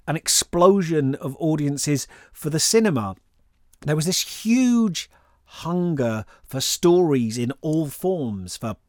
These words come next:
pulp novels, for scripts, and so we see a concomitant rise in demand for how to write guides, educational pamphlets, correspondence courses,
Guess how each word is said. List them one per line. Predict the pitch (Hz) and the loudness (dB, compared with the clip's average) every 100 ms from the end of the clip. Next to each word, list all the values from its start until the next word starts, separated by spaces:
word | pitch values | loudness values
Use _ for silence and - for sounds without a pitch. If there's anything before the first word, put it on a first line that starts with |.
| - | -8
pulp | 156 156 - | -4 -4 -4
novels, | 139 135 113 101 95 | -4 -4 -6 -12 -12
for | 131 | -10
scripts, | 117 - - 165 - _ - - | -8 -6 -4 -4 -6 _ -14 -10
and | 110 110 - - - | -8 -8 -10 -20 -10
so | - 175 | -4 -2
we | 156 | -2
see | - 196 196 190 156 | 0 0 0 -2 -6
a | - | -10
concomitant | - 165 170 - 147 143 - 131 - | -6 -4 -4 -4 -4 -4 -4 -10 -8
rise | 117 110 110 104 | -8 -8 -8 -10
in | 127 | -8
demand | 113 107 107 104 101 92 | -8 -6 -6 -6 -8 -12
for | - 104 98 95 - - _ _ | -12 -10 -8 -10 -14 -20 _ _
how | - - 117 123 | -14 -8 -4 -4
to | - 113 113 | -4 -2 -2
write | 98 101 101 - - - | -4 -8 -12 -16 -20 -16
guides, | 85 80 - - - - _ _ _ _ | -16 -16 -20 -18 -18 -20 _ _ _ _
educational | 135 127 139 139 143 123 | -8 -6 -4 -2 -4 -6
pamphlets, | - 127 123 135 - - - | -6 -6 -6 -8 -8 -14 -16
correspondence | - - 165 151 - 147 147 143 143 - | -6 0 2 2 4 4 4 2 -2 -6
courses, | - 143 143 - 135 135 139 120 | -4 -2 -2 -4 -2 -2 -4 -8